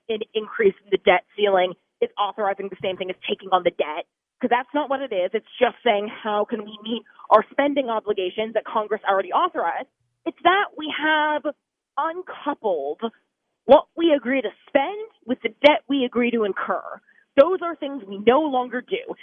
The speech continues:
And Republicans are just as guilty as doing this about dem-, as Democrats, in the sense that, you know, we pass these major spending packages, say we can do it under reconciliation because the package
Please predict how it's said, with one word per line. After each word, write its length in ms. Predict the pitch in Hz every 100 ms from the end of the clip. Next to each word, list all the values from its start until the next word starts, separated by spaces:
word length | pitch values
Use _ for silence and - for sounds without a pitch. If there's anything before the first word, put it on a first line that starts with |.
| -
And 140 | 294 285
Republicans 600 | 233 - 262 339 - 285
are 120 | 226 - -
just 220 | 370 427 -
as 80 | 311 -
guilty 380 | 277 285 240
as 80 | 220 175
doing 220 | 247 233
this 120 | 190 175
about 240 | 196 180
dem-, 160 | 190 196
as 140 | 208 202
Democrats, 500 | - 214 - 147 80 _ _ - - _ _
in 100 | 302
the 100 | 294 277
sense 180 | 277 285
that, 160 | 254 220
you 60 | 240
know, 80 |
we 160 | 208 226
pass 480 | - - - 381 403 -
these 120 | 262
major 260 | 247 240 240
spending 320 | - 220 202
packages, 440 | 214 185 202 190 - _ _ _ -
say 300 | 311 311 330
we 140 | 311 302
can 140 | 285
do 160 | 262 269
it 80 |
under 180 | 254 254
reconciliation 1040 | 220 208 247 240 226 202 190 196 - 202
because 180 | 202 202
the 80 | 196
package 400 | - 208 208 214